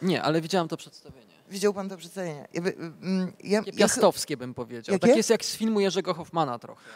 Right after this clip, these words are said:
Speaker 2: A, widzi pan. No, no nie umiem tego ocenić, ale to, ale to spotkanie z Dimą, no to jest, to jest wielka osobowość, wielkość. Ja miałam wrażenie, że, że taki r-, nie chcę głupot, no. Ja,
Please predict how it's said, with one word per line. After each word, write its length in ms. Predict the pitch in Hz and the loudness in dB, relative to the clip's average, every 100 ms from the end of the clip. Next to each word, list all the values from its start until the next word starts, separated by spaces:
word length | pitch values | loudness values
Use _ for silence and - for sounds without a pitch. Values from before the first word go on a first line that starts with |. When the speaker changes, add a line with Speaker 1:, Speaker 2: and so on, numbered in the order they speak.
| - | 2
Speaker 2:
A, 180 | 190 180 | 4 6
widzi 300 | 208 160 156 | 2 -8 -8
pan. 200 | 143 135 - - - - | -8 -8 -14 -20 -20 0
No, 200 | 202 240 - | 2 2 0
no 160 | 214 240 | 4 6
nie 140 | 240 | 8
umiem 220 | 196 160 | 6 4
tego 220 | 160 151 | 0 -2
ocenić, 500 | 147 - 151 143 139 - | -4 -4 -6 -6 -10 -2
ale 200 | 170 180 | 0 0
to, 120 | - | -2
ale 200 | - 196 | 0 2
to 120 | 196 190 | 2 -2
spotkanie 580 | - - - 247 208 | -4 -6 -2 4 4
z 60 | 160 | 4
Dimą, 300 | 196 214 165 | 0 2 2
no 120 | 170 | 0
to 120 | 175 | 0
jest, 200 | 180 170 | -4 -2
to 80 | - | 0
jest 120 | 190 | 0
wielka 400 | 165 220 240 - | 2 0 0 -4
osobowość, 760 | 180 - 170 165 214 131 127 131 | -8 -6 -6 -2 -2 0 -6 -6
wielkość. 580 | 135 226 131 104 117 127 | -2 2 2 0 -6 -6
Ja 60 | |
miałam 260 | 165 190 196 | -4 -2 -2
wrażenie, 440 | 185 190 196 190 | -2 -4 -2 -2
że, 220 | 185 180 175 - - - - | 2 2 0 -8 -20 -18 -8
że 80 | 165 | -6
taki 300 | 175 190 175 - - _ - | 2 2 0 -8 -20 _ -4
r-, 200 | 165 - 67 62 - 60 - - - - - _ - - - | -4 -4 -10 -16 -18 -20 -20 -20 -20 -20 -20 _ -20 -20 0
nie 140 | 277 | 2
chcę 160 | 285 233 | 2 -2
głupot, 380 | 180 160 - - | 0 -2 -4 -10
no. 220 | 123 127 | -6 -2
Ja, 140 | 117 | 0